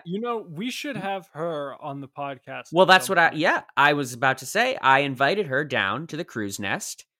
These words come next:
Speaker 1: Well, sometime
Speaker 2: And sh-
Speaker 1: when Dorsch is here, we should do the podcast. When we start doing the podcast again, we should have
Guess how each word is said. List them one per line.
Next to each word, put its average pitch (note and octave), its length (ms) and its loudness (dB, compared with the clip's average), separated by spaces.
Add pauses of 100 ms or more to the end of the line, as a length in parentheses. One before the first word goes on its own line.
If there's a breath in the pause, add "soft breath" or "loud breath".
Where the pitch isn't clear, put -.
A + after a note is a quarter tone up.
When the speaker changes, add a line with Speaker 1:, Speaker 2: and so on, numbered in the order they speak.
(240)
Speaker 1:
Well, D#3+ 100 -20
sometime C3 320 2
Speaker 2:
And G#3 80 -2
sh- G3 40 -4
Speaker 1:
when F3+ 160 -6
Dorsch F3 400 -6
is D3+ 160 -12
here, C#3 160 -10
we C3 100 -12
should C3 220 -14
do D3+ 220 -8
the D3 100 -14
podcast. D3+ 720 -10
When D3 180 -12
we C#3+ 100 -12
start D3 260 -14
doing D3+ 200 -12
the C3+ 80 -16
podcast C#3 580 -16
again, A#2+ 220 -18
we C3 140 -18
should B2+ 220 -18
have C3+ 320 -12